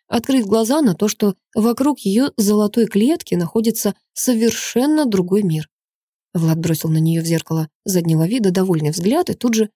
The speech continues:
отвёл глаза. Он не хотел, чтобы девушка заметила, что он за ней наблюдает. Не хотел, чтобы она снова закрылась ото всех, снова превратилась в капризный колючий комок,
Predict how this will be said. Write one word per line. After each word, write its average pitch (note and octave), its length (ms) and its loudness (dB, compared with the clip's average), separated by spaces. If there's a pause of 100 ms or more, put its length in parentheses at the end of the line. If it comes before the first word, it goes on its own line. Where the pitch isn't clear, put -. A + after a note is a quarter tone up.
(180)
отвёл E3+ 380 0
глаза. F3+ 480 -2 (600)
Он C4+ 180 4
не C4 80 6
хотел, G#3+ 320 -2
чтобы D#3 260 -4
девушка E3 340 -2
заметила, G#3 520 2
что E3+ 180 -2
он E3+ 100 2
за E3 80 0
ней E3+ 120 4
наблюдает. F3+ 480 0 (380)
Не A#3+ 120 2
хотел, D#4+ 300 0
чтобы E3 300 -2
она A3 240 2 (220)
снова D#4+ 340 2
закрылась G#3 500 0
ото F#3+ 140 -2
всех, F#3 340 0 (320)
снова C#4 220 2
превратилась E3+ 540 0
в - 40 -14
капризный C4+ 520 2
колючий F3 420 0
комок, D#3+ 400 0